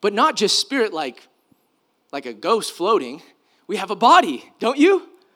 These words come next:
You're, like, physically sitting in reality here and now. You have a physical body that is physically decaying, and we're just gonna get older and older and older and older and grayer and grayer, and then eventually we're gonna die.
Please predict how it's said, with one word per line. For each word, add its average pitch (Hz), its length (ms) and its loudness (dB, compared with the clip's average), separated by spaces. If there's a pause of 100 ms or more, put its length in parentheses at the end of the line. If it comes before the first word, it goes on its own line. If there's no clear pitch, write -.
(880)
You're, 294 220 -2
like, 311 220 2
physically 294 560 4
sitting 277 420 0
in 262 180 -2
reality 277 600 8
here 311 240 0
and 302 100 -4
now. 302 240 4
You 262 280 2
have 277 300 2 (220)
a 254 80 2
physical 320 480 -2
body 233 380 2
that 220 180 -2
is 208 140 -4
physically 285 520 -2
decaying, 226 760 -6 (320)
and 226 260 -2
we're 311 280 0
just 269 240 -6
gonna 269 160 -4
get 233 140 0
older 277 260 2
and 294 120 -2
older 247 240 0
and 226 120 -4
older 262 340 -2
and 269 120 -4
older 214 220 0
and 196 120 -8
grayer 233 380 -2
and 269 100 -6
grayer, 180 360 -4
and 165 100 -10
then 170 100 -10
eventually 180 380 -10
we're 160 60 -8
gonna 139 160 -12
die. - 340 -18